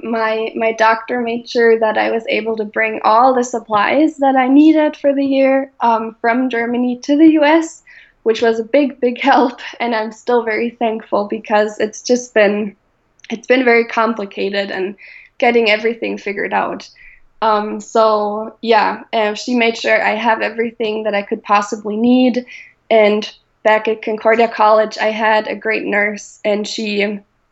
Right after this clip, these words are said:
made sure she looked at my A one C regularly, and she talked to me if there's any concerns, anything that I would wanna talk about. Um, yeah, I, I felt in good hands, but at the <laughs> same time, I really missed my,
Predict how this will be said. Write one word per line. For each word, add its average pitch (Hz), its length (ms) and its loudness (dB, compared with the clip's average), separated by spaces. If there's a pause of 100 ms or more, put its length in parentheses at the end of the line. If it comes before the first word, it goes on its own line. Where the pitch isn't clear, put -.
(320)
made 240 260 2
sure 254 380 2
she 233 560 -4 (800)
looked 285 320 2
at 240 100 0
my 226 80 2
A 214 240 0
one 214 160 -8
C 285 500 0 (220)
regularly, 247 960 0
and 214 260 -4
she 226 220 -8
talked 226 420 -2
to 254 80 -6
me 226 320 0
if 208 180 -4
there's 214 300 0
any 208 400 -2 (340)
concerns, 220 760 0
anything 220 560 0
that 208 140 2
I 196 80 2
would 202 180 -2
wanna 196 220 -2
talk 262 320 2
about. 214 600 0 (540)
Um, 196 480 -4
yeah, 190 240 0
I, 226 280 0
I 269 40 0
felt 339 320 2
in 294 140 0
good 233 180 -2
hands, 208 460 -6
but 247 120 2
at 240 160 0
the 320 100 4
<laughs> 311 140 0
same 285 200 6
time, 226 360 0
I 226 100 -2
really 226 300 2
missed 220 380 -8
my, 202 320 -2